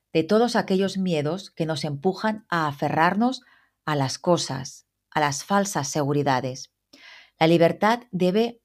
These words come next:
abrazarse sin miedo, con conciencia. La libertad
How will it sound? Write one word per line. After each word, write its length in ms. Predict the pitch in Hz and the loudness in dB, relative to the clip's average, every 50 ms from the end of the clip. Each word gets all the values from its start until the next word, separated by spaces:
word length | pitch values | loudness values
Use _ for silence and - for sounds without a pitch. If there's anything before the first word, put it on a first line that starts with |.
| _ | _
abrazarse 760 | - 165 143 160 151 143 143 175 175 180 - - 233 220 - - | -6 -4 -2 -2 -2 -2 0 0 0 0 -2 -4 -6 -6 -6 -8
sin 300 | - - - 208 190 185 | -8 -4 -2 0 0 0
miedo, 480 | 180 170 151 143 139 135 120 120 - - _ _ _ _ | 0 0 0 2 0 0 -2 -4 -8 -14 _ _ _ _
con 160 | - 185 175 165 | -4 -2 -2 0
conciencia. 840 | 208 214 196 202 - 180 151 135 131 135 - 135 120 107 - - _ _ - - - _ _ - | 0 0 -2 -2 0 0 0 0 -2 -4 -4 -6 -6 -6 -6 -10 _ _ -20 -20 -20 _ _ 2
La 80 | 165 165 | 4 6
libertad 580 | 175 170 165 160 165 165 - 208 220 247 247 | 6 6 6 4 2 0 -2 -2 0 -2 -2